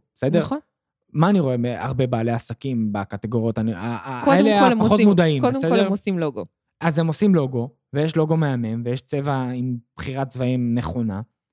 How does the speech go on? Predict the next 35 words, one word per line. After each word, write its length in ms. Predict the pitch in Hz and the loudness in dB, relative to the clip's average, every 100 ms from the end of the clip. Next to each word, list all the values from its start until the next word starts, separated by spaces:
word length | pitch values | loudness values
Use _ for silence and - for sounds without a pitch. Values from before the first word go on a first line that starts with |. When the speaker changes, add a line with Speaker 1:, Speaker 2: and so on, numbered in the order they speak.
| _ - | _ -12
Speaker 1:
אבל 140 | 131 180 | -4 -4
אז 180 | 175 | -4
כל 260 | - 185 190 | -6 -2 -2
שאר 300 | - 180 170 | 0 -2 -2
התוצרים 440 | 165 151 156 185 | -4 -6 -4 -4
שלהם 320 | 185 170 143 143 _ _ - | -2 -2 -2 -4 _ _ 0
Speaker 2:
לא 80 | 196 | 4
Speaker 1:
לא 60 | 175 | 6
Speaker 2:
מדברים 140 | 190 185 170 185 | 4 2 2 2
Speaker 1:
מדברים 40 | 165 | 2
Speaker 2:
בשפה. 220 | - - | 0 0
Speaker 1:
בצבע, 360 | 147 143 151 131 | 0 2 2 0
ולא 160 | 127 127 | 0 -2
מדברים 360 | 123 117 123 | -2 -2 0
Speaker 2:
ברור. 220 | - 165 | 0 0
Speaker 1:
בפונט, 300 | 160 120 117 117 | -4 -6 -6 -6
ולא 140 | 120 | -6
מדברים 400 | 120 117 120 120 | -6 -6 -6 -6
בזה. 200 | 113 101 - - | -6 -10 -14 -6
Speaker 2:
אבל 120 | 208 | -2
אני 160 | 214 208 | -2 -2
כן 160 | 285 | -2
חושבת 240 | 247 208 185 | -2 -6 -6
שזה 180 | 165 165 | -8 -4
שלב 300 | 160 156 170 | -4 -4 -6
מאוחר 280 | 160 - 156 | -8 -10 -14
יותר. 180 | 160 156 | -10 -8
אני 100 | 170 | -8
חושבת 280 | - 202 202 | -6 -8 -6
שאתה 300 | 180 - 180 | -10 -6 -6
מדבר 260 | 170 180 185 | -2 -2 0
פה 100 | 196 | 0
על 60 | 170 | -2
התמקצעות, 760 | 165 175 - - - 240 240 - _ _ _ | -4 -8 -8 -10 -4 -4 -4 -12 _ _ _
אה, 60 | - | -4